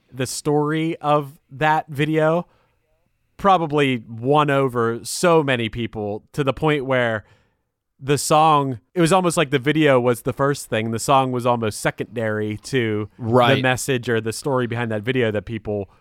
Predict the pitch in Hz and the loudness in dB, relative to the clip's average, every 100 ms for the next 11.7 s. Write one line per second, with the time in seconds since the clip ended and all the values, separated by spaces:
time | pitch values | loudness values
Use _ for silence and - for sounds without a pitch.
0 | _ _ 123 127 127 117 104 110 95 123 | _ _ -2 0 0 0 -4 -8 -6 -4
1 | 117 131 151 151 147 147 131 147 185 165 | -2 0 0 2 0 -2 -4 0 4 4
2 | 165 160 143 143 175 156 135 127 135 123 | 4 0 2 2 2 2 0 2 2 2
3 | 107 _ _ _ _ 147 139 143 143 131 | -2 _ _ _ _ -4 0 0 0 -2
4 | 123 117 - 107 - 107 107 110 110 110 | -6 -10 -6 -6 -4 -4 -4 -6 -6 -2
5 | 117 117 107 104 98 110 98 - 92 90 | -2 -4 -8 -10 -6 -6 -8 -10 -10 -8
6 | 85 - 170 147 147 147 139 - 151 147 | -10 -2 0 0 -2 -4 -8 -4 -2 -2
7 | 135 120 135 113 - - - 120 123 110 | -4 -6 -4 -4 -8 -18 -20 -4 -2 -2
8 | 95 107 107 120 120 - 113 - 135 127 | -4 -6 -4 -4 -4 -2 -4 0 0 2
9 | 120 117 - _ _ _ _ 123 143 131 | 0 -2 -6 _ _ _ _ 2 4 2
10 | - - 151 120 151 - - 143 139 139 | -2 -4 -4 0 -2 -2 -2 2 2 0
11 | - - 120 131 135 131 - | -4 -12 -6 0 0 -2 -6